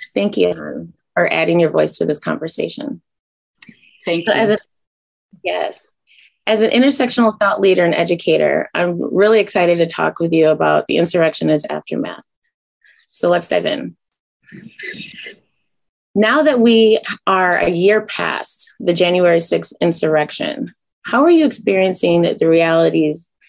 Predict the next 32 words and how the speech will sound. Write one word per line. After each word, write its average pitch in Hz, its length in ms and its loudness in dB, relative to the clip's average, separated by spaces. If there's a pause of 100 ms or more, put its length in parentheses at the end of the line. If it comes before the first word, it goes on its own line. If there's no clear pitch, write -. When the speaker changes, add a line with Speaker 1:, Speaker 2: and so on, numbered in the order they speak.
(320)
Speaker 1:
that 185 240 -2
day 180 180 2
revealed 165 520 2
to - 120 -4
so - 200 -6
many? - 420 -8 (2000)
Speaker 2:
First, 220 180 -2
Doctor 202 220 0
Crane, 196 200 2
thank 202 160 2
you 240 100 4
for 202 240 0
inviting 170 600 0
me 190 140 -2
here. 208 440 -2
I 175 140 -6
think 180 240 -6
that's 170 200 -8
an 156 220 0
amazing 156 580 0
question 156 540 -2
and 143 140 0
a 143 80 -4
very 156 240 -2
sad 156 400 -6
question 147 340 -4
we 147 80 2
have 143 120 0
to 147 100 -6
think 180 240 -2
about. 156 440 -2
I, 190 200 -6